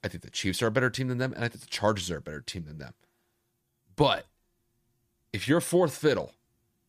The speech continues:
in that division and you,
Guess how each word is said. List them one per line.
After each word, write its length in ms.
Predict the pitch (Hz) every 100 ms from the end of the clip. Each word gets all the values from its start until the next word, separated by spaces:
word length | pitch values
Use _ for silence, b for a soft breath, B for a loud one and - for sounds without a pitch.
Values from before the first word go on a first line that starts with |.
| _ _ _ _ -
in 180 | 110 104
that 280 | 107 120
division 440 | - 107 107 92 - _ _ _ _ _ _ _ _ _ _ _ _ 123
and 180 | 113
you, 180 | 101 139